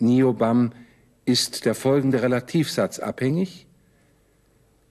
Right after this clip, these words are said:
Ex qua procreavit filios septem tutidemque filias. Aus der oder mit der er sieben Söhne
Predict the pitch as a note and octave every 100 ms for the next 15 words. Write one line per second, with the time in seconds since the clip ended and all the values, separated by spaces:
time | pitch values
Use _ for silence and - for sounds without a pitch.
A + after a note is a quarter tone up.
0 | _ _ D3+ D3+ - - - C#3 C#3+ -
1 | C#3+ C3 - G#2+ G2 B2 C#3 D#3 D#3 -
2 | - - D#3+ E3+ D#3 C#3+ D3 - - E3
3 | D#3+ - - E3+ F3+ F#3 - - - -
4 | C3 A#2+ F#2+ A2 D3+ - - D3 C3+ -
5 | - - D#3 A#2+ G#2 E2+ B1 - - -
6 | _ _ _ _ _ _ _ _ _ _
7 | - A#2 C#3 - - A#2+ D3 F3 - -
8 | G#2+ F#2+ E2+ - _ _ _ G2 C#3 E3+
9 | - - - A#2 C#3+ - C3 A#2+ G2 G2
10 | D#3 E3+ D#3 A#2+ F#2 A#2 C#3 D3 F3+